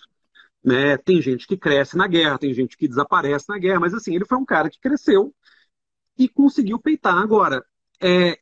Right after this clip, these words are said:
eu acho que ele vai ganhar muita experiência nesse processo também e entender os riscos e a inconsequência de bater de frente com Vladimir Putin, né?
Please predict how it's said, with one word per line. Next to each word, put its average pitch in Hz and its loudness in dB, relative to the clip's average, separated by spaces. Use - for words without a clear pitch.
eu 240 0
acho 202 0
que - -12
ele 196 2
vai 190 -2
ganhar 185 0
muita 190 -2
experiência 185 -2
nesse 175 -4
processo 156 -6
também 175 2
e 262 4
entender 156 2
os 208 -8
riscos - -6
e 180 6
a 202 0
inconsequência 185 -4
de 151 -6
bater 185 0
de 185 -8
frente 151 -2
com 190 -10
Vladimir 208 0
Putin, 175 -2
né? 139 0